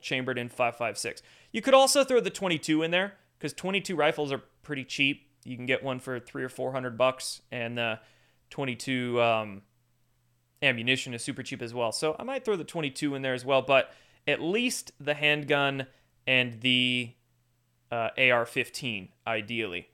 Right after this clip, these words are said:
chambered in five five six. So with the handgun, I would recommend a Glock.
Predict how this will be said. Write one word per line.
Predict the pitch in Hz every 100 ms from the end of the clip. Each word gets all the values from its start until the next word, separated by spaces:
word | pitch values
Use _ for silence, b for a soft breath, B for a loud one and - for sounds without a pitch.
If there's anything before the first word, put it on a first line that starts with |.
| _ _ _ _ _ _ _
chambered | - 135 123 120
in |
five | 113 123 120
five | 113 -
six. | 113 - -
So | - 139 131 127 123 - b b -
with | 151 151
the | 151
handgun, | - 190 202 214 160 147 135 143 151 _ -
I | 139
would | 156 156 143 143 - -
recommend | 139 139 131
a | 135
Glock. | 143 131 127 -